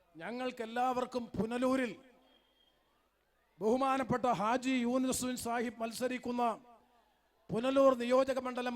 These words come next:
കൺവെൻഷനിലും പങ്കെടുക്കേണ്ടതായിട്ടുണ്ട്. തിരക്കൊഴിവാക്കി ബഹുമാനപ്പെട്ട മുഖ്യമന്ത്രിയെ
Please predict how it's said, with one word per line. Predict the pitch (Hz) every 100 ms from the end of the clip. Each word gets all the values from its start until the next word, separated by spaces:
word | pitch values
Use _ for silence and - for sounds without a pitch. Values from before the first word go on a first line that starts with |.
| 233
കൺവെൻഷനിലും | 226 247 247 240 247 247 208
പങ്കെടുക്കേണ്ടതായിട്ടുണ്ട്. | 208 240 247 247 247 240 240 233 214 214 247 254 - _ _ _ _ _ _ _ _ _ _ -
തിരക്കൊഴിവാക്കി | 220 262 277 240 247 262 262 262 254 262 233
ബഹുമാനപ്പെട്ട | 214 240 247 247 247 247 226
മുഖ്യമന്ത്രിയെ | 202 233 247 247 240